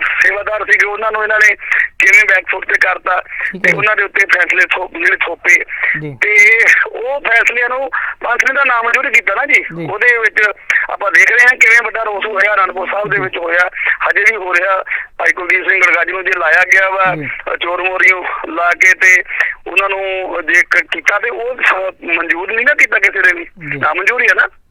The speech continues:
Speaker 1: ਪਹਿਲੀ
Speaker 2: ਬਿਲਕੁਲ।
Speaker 1: ਵਾਰੀ ਹੋ ਰਿਹਾ ਵਾ, ਸੱਤ-, ਸਾਡੀ ਤਰਾਸ ਵੀ ਆ ਵੀ ਤਖਤ ਸਾਹਿਬ ਦਾ ਜਾਇਦਾਦ ਲਾਇਆ ਹੋਵੇ ਤੇ ਘਰ ਘਰ ਜਾ ਕੇ ਉਹਨੂੰ ਪੱਗ ਲੈਣੀ ਪਵੇ ਹਨਾ।
Speaker 2: ਜੀ।
Speaker 1: ਦਸਤਾਰ ਲੈਣੀ ਪਵੇ। ਦਸਤਾਰਾਂ
Speaker 2: ਜੀ।
Speaker 1: ਤਾਂ ਪੰਥ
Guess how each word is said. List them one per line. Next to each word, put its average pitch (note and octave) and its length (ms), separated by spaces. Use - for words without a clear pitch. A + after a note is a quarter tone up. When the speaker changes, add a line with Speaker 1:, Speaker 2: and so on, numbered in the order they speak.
Speaker 1:
ਪਹਿਲੀ E3 160
Speaker 2:
ਬਿਲਕੁਲ। B3+ 160
Speaker 1:
ਵਾਰੀ A3 200
ਹੋ G3 60
ਰਿਹਾ G#3+ 160
ਵਾ, A#3 80
ਸੱਤ-, G#3 240
ਸਾਡੀ G3 200
ਤਰਾਸ G3 280
ਵੀ A#3+ 140
ਆ A3 100
ਵੀ - 80
ਤਖਤ A3+ 140
ਸਾਹਿਬ A3 260
ਦਾ A3 80
ਜਾਇਦਾਦ G3+ 360
ਲਾਇਆ G#3 260
ਹੋਵੇ G#3 180
ਤੇ A3 80
ਘਰ G3+ 320
ਘਰ F#3 80
ਜਾ F#3 160
ਕੇ F#3 60
ਉਹਨੂੰ F#3+ 140
ਪੱਗ F3+ 240
ਲੈਣੀ F3+ 240
ਪਵੇ F3 240
ਹਨਾ। A3+ 180
Speaker 2:
ਜੀ। C3+ 180
Speaker 1:
ਦਸਤਾਰ F3 300
ਲੈਣੀ F#3 220
ਪਵੇ। F3 240
ਦਸਤਾਰਾਂ E3 640
Speaker 2:
ਜੀ। - 40
Speaker 1:
ਤਾਂ A3+ 140
ਪੰਥ F#3 320